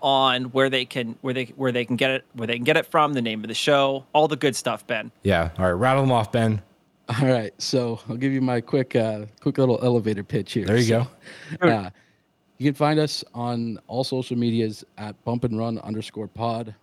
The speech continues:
Speaker 3: Our show, as you've already heard, is called the Bump and Run Podcast. We're gonna be on Twitter, Facebook, YouTube, you name it. So we're,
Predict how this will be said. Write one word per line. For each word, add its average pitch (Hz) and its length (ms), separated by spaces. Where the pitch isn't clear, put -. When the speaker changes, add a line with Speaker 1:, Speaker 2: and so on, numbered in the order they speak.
Speaker 3:
Our 101 100
show, 107 440
as 98 360
you've 98 180
already 98 220
heard, 127 260
is 107 160
called 104 280
the 95 60
Bump 101 200
and 104 120
Run 104 140
Podcast. 107 880
We're 110 120
gonna 104 120
be 104 180
on 98 360
Twitter, 113 540
Facebook, 113 520
YouTube, 117 540
you 123 140
name 117 240
it. 95 140
So 101 300
we're, 117 280